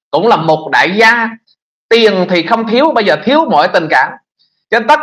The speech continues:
cả mọi cái vấn đề đó quý bà con, à, mọi vấn đề đó,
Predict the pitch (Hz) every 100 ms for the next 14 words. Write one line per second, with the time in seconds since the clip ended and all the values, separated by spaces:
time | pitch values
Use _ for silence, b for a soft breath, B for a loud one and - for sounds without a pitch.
0 | - 214 247 254 156 - 233 247 202 170
1 | 190 277 185 208 220 214 _ _ _ 156
2 | 202 226 202 143 180 220 175 160